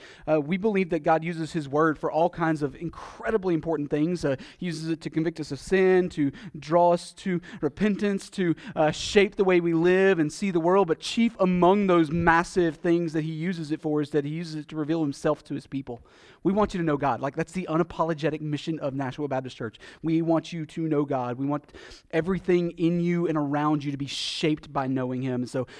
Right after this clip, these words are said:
it's our aim to actually get your nose in a Bible as often as possible around here. That's why we have reading lists. That's why we have all of these things that we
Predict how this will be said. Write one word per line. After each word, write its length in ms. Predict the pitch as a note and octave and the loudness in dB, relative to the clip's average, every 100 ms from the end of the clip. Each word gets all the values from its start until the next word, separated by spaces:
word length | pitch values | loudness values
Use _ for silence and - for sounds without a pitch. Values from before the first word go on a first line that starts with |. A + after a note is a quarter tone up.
| F3 | -4
it's 160 | - - | -2 2
our 160 | D#3 - | 2 2
aim 240 | D3+ D#3 | 0 2
to 60 | C#3+ | 0
actually 220 | C3+ C#3 | -2 -8
get 180 | C#3+ - | -8 -4
your 80 | D3+ | -2
nose 260 | D3 D3 | 0 -2
in 60 | C#3+ | -2
a 40 | |
Bible 340 | B2 C3+ C3+ B2+ | -2 -2 -2 -6
as 80 | A#2+ | -2
often 280 | C#3 D3+ C3+ | -2 -2 -6
as 100 | - | -8
possible 420 | - C#3+ - D#3 | -8 -6 -4 -2
around 180 | D3+ D#3 | 0 0
here. 120 | D#3+ | -2
That's 140 | C#3+ | 0
why 80 | D3 | -2
we 100 | C#3+ | -2
have 120 | D3 | -4
reading 340 | C3 D3 D3+ D3 | -2 0 2 2
lists. 220 | D3 C#3+ | 0 -2
That's 120 | C3 | -8
why 80 | C#3 | -4
we 80 | D3 | -4
have 100 | C#3 | -4
all 300 | C#3+ D3+ D#3 | -4 -2 -2
of 60 | |
these 220 | D3+ C#3 - - - | -2 -4 -10 -20 0
things 240 | F3 E3+ D3+ | 2 2 0
that 100 | D#3 | 0
we 180 | D#3 | 0